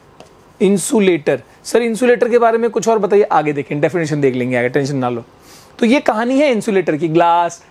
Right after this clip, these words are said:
silk, अ, wool, ठीक है, ऐसी चीज़ें, plastic, ऐसी चीज़ें, ये शो करेगा behavior।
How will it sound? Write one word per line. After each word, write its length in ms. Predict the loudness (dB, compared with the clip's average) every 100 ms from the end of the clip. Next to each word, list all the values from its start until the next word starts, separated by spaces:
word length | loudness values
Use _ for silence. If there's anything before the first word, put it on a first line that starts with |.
| -10
silk, 520 | -2 0 2 -2 -4
अ, 600 | -8 -10 -8 -2 0 0
wool, 560 | 2 2 4 4 2 -4 -12 _ -20 _ _ -6
ठीक 120 | -2
है, 160 | -2 -2 -2
ऐसी 160 | -2
चीज़ें, 260 | -2 -2 0
plastic, 600 | 2 0 0 -2 -2 -4 -8 -4
ऐसी 180 | -2 -2
चीज़ें, 240 | 0 2
ये 120 | 2
शो 180 | 2 0
करेगा 280 | 2 0 0
behavior। 440 | -2 -2 -2 -4